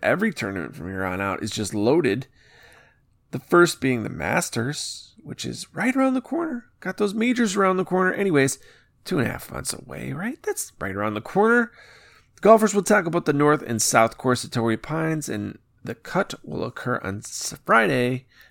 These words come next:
after round two, where they will only tackle the South course. Simply said, if you don't dominate the North course, you're probably not sniffing the cut come Friday. It's just, that's the truth. Um, let's break it down.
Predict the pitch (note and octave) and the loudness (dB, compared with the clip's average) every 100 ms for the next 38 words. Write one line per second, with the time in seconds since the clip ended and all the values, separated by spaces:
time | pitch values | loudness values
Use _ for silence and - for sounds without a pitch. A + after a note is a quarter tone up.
0 | - - A#2+ A#2 A2+ A2+ C4+ C#4 C#4 - | -18 -6 2 2 2 4 8 8 8 2
1 | - - _ _ _ _ C3 A#2+ A#2 B2+ | -20 -20 _ _ _ _ 2 2 2 2
2 | C3 C3 B2 B2 A2+ - C#3 D#3 - A#2 | 2 2 -2 -2 -4 -2 0 -2 -2 -4
3 | - - D#3+ D#3 B2+ - C#3+ D#3 - _ | -2 -4 -2 -2 -4 0 0 0 -4 _
4 | _ _ - - C3 F3 D3+ D3 D3+ E3+ | _ _ -20 -12 -4 -4 2 2 2 0
5 | C#3+ D#3 D3+ D3+ C3 C#3 D#3 F#3 - G3 | 2 2 0 0 0 0 0 0 0 2
6 | G#3+ - - _ - - - _ _ _ | 2 -2 -10 _ -20 -20 -20 _ _ _
7 | _ - - A#3+ C4+ B3 G#3 G3 - F#3+ | _ -16 0 6 6 6 2 0 0 0
8 | E3 D#3 - C#3+ - - A2 G#2 F#2 E2 | 0 -4 0 -2 -2 -6 -6 -4 -4 -6
9 | - F3 _ G#2+ - A2+ - G2 - - | -8 -14 _ -10 -8 -6 -2 -4 -4 -10
10 | - G#2+ - _ _ _ _ _ _ _ | -6 -6 -8 _ _ _ _ _ _ _
11 | _ _ _ _ - A#2+ C3+ C#3 C#3 - | _ _ _ _ 0 4 4 2 -2 -8
12 | _ _ D3 D3+ A#3 G#3+ G3 A#3 A3 | _ _ -8 2 2 2 0 2 0